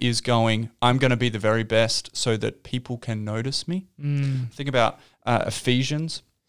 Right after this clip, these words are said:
Speaker 2: Yeah.
Speaker 1: When, when Paul's talking to bondservants and masters and, and, uh, bondservants at the time, it, it can be translated slaves or servants, but, uh, they were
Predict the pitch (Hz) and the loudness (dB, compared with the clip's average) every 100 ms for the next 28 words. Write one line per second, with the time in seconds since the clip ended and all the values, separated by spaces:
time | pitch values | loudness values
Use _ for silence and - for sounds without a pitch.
0 | _ 135 135 120 - 123 120 110 104 123 | _ -8 -6 -6 -10 0 4 4 2 0
1 | 117 113 - 127 123 - 120 117 123 117 | 0 0 0 0 0 -2 -4 -4 -4 -6
2 | - 117 101 113 117 - 127 123 127 - | -4 -4 -2 0 0 0 2 2 -2 -2
3 | 107 101 117 - 143 139 123 107 107 _ | -2 0 0 -2 -2 -2 -2 -4 -6 _
4 | _ _ _ - 107 107 104 98 120 123 | _ _ _ -6 -4 0 0 2 2 4
5 | 127 120 117 120 107 - 120 113 113 110 | 4 2 2 -4 -6 -6 0 2 2 0
6 | 110 - 123 117 110 123 117 110 113 107 | -2 -4 -4 -4 -4 -2 0 0 -2 0
7 | 107 107 - 110 107 107 107 - 104 101 | 0 0 -2 0 -2 -2 -4 -4 -2 -2
8 | 101 104 - - 104 117 - 107 104 - | -2 -6 -8 -4 -4 -4 -6 -6 -6 0
9 | 113 107 - _ _ 120 123 127 | 0 0 -4 _ _ 4 6 6